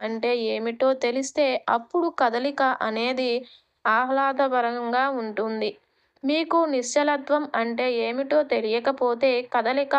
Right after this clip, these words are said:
అనేది నిశ్చయత్వం కారణం అవుతుంది. మార్పులను అంటే కదలికను పండుగగా జరుపుకోవటం, మీరు మీ నిశ్చలత్వాన్ని చవి చూసినప్పుడు మాత్రమే వీలవుతుంది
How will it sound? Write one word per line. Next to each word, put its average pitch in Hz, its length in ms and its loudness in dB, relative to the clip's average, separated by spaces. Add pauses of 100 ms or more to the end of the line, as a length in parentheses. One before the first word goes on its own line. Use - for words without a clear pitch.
(140)
అనేది 240 480 -2 (520)
నిశ్చయత్వం 269 640 0 (120)
కారణం 240 460 0
అవుతుంది. 220 480 -2 (200)
మార్పులను 311 760 0 (120)
అంటే 233 380 -2
కదలికను 277 680 0
పండుగగా 262 720 0
జరుపుకోవటం, 240 840 -2 (640)
మీరు 349 460 2
మీ 320 240 -2 (420)
నిశ్చలత్వాన్ని 285 1300 0 (520)
చవి 269 240 2
చూసినప్పుడు 302 920 0
మాత్రమే 247 680 -2
వీలవుతుంది 254 760 -2